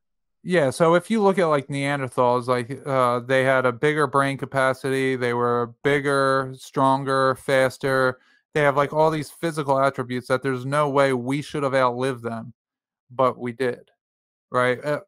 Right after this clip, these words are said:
because we are God's children, and God tasked us with removing all of these other races,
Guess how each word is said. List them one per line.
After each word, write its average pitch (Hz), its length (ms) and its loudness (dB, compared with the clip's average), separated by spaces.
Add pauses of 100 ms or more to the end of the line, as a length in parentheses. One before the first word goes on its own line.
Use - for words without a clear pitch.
because 139 760 0 (260)
we 143 300 -2
are 131 540 2 (320)
God's 123 380 0
children, 151 540 -2 (420)
and 127 200 -8
God 139 400 0
tasked 151 480 -4
us 120 260 -6
with 135 300 -2
removing 131 800 -4
all 127 260 0
of 123 80 -4
these 123 220 -4
other 123 320 0
races, 120 560 -10